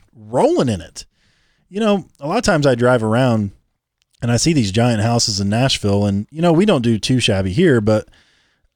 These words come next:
you know, I was just curious. I was like, "What in the world do these people do?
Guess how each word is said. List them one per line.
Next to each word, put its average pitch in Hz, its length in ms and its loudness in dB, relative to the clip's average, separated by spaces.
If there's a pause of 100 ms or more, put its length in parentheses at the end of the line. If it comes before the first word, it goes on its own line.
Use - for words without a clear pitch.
you 165 140 -2
know, 180 120 4
I 175 40 6
was 165 140 0
just 214 200 -2
curious. 208 420 0
I 120 40 2
was 110 160 0
like, 113 160 -2
"What 196 280 -2
in 139 180 -2
the 113 80 0
world 180 400 0
do 131 60 4
these 117 200 0
people 160 340 -4
do? 110 520 0